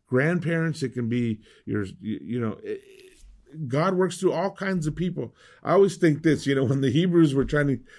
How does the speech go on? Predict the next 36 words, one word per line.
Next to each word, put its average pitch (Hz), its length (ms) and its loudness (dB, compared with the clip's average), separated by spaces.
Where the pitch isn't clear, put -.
when 127 140 2
they 143 100 6
were 151 140 4
going 139 320 4
through 120 220 2
Moab 117 580 4
and, 101 260 -2
and, 104 380 -4
and, 110 400 0
uh, 104 440 0
the 110 220 -6
God 127 360 -2
sent 135 180 0
a 117 40 0
prophet 139 640 -4
and 113 340 -2
they 151 160 6
were 190 120 6
trying 156 360 0
to, 120 240 -2
to, 113 460 0
uh, 104 220 -2
to 123 300 2
get 123 300 0
through 147 200 6
the, 117 160 2
he 135 300 4
actually 165 400 2
had 143 180 2
a 123 60 2
donkey 120 680 0
s-, - 260 -8
tried 131 320 0
to 117 80 0
stop 160 600 -4
them. 104 440 -2